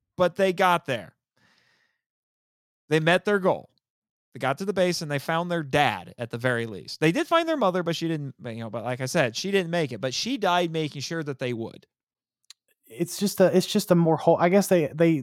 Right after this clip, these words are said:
Speaker 2: the, our characters, although they're kind of they've got, they've experienced some very tragic things. They, they seemed very hopeful at the end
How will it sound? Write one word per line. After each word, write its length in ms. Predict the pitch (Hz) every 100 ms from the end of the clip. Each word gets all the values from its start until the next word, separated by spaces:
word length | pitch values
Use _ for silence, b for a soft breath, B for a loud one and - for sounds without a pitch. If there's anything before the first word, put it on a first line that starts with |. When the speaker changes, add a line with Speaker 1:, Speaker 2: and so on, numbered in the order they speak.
| 127
Speaker 2:
the, 120 | 151 156 -
our 120 | 165
characters, 540 | - 190 185 170 156 - _ _ b b b b
although 300 | 180 190 190
they're 240 | 175 165
kind 180 | 156 175
of 140 | 160 - _ _ _
they've 180 | 170 160
got, 300 | - 123 -
they've 180 | 170 147
experienced 460 | 143 - 180 175 -
some 100 | 147
very 160 | 151
tragic 400 | - 147 135 131
things. 280 | 190 202 165
They, 180 | 160 143 b b b
they 100 | 170
seemed 400 | 160 - 220 196
very 280 | 151 160 151
hopeful 520 | 135 170 151 143 127
at 120 | 127
the 220 | - 120 127
end 320 | 107 98